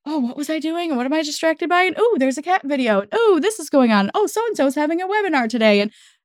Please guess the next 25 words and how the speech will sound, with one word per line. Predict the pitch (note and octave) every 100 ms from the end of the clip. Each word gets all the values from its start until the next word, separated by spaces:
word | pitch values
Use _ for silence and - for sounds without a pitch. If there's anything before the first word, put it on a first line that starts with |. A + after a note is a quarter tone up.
| _ _ _
not | A3 A3+ A3 -
knowing | G#3+ A3 E3 - - _ _
what | - -
you're | D3+
doing | B2+ - - A3 _ _ _
can | - G#3
hinder | F#3+ E3+ C#3 - -
all | G3+ G3
of | E3+
your | D3+
progress. | - - - C2 - - _ _ _ _ _
So | - C#4 G3 A3
finishing | B3 A3+ A3 A3
your | G#3 G3
day | G3 F3
like | - F#3+
that | G3+ -
and | A#3
using | A#3 C#4+ E4 E4
the | C#4
technology, | B3 A#3 A3 G3+ G#3 G3+ F#3+
too, | - G#3+
that | G3
we | -
have | F3 F3+ A3